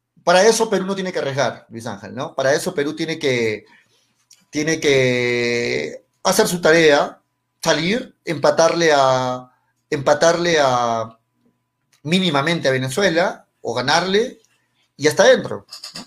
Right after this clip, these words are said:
Así de simple. "Aldair, fracaso en Colombia", dice Jesús Valer. Suena feo, pero es la verdad, ¿no? Suena feo, pero es la verdad, porque vuelve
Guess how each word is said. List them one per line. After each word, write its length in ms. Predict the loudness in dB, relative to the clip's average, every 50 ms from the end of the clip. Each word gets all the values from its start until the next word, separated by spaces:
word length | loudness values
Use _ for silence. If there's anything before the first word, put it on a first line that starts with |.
| -14
Así 180 | -12 -10 -6 -4
de 100 | -4 -4
simple. 380 | -4 -6 -8 -10 -12 -16 -18 _ _ -20 -20 -20 _ _ _
"Aldair, 460 | 0 0 4 4 6 6 6 4 2 0
fracaso 560 | 0 0 0 0 2 4 2 4 4 4 0
en 100 | 0 2
Colombia", 460 | 2 4 6 6 6 4 2 0 0
dice 260 | 0 0 -2 -2 -4
Jesús 240 | -4 -4 -6 -4 -4
Valer. 280 | -4 -2 -2 -2 -4 -6 -8 -20 _ _ _ _ _ _ _ _ _
Suena 300 | -10 -8 -6 -4 -4 -4
feo, 280 | -2 -2 0 0 0
pero 140 | -2 -2 -2
es 40 | -2
la 80 | 0 0
verdad, 440 | -2 -2 -2 -2 -2 -2 -4 -8 _ -20
¿no? 220 | -20 -20 -20 _ _ _ _ _ _ _ _
Suena 260 | -8 -6 -4 -4 -4
feo, 280 | -2 -2 -2 -2 0 -2
pero 120 | -2 0
es 40 | 0
la 80 | 2
verdad, 240 | 2 2 0 0 -2
porque 320 | -4 -6 -8 -6 -8 -8 -8 -10 -14 -16 -14 -8
vuelve 760 | -2 0 2 2 2 2 2 2 2 0 0 -2 -6 -16 _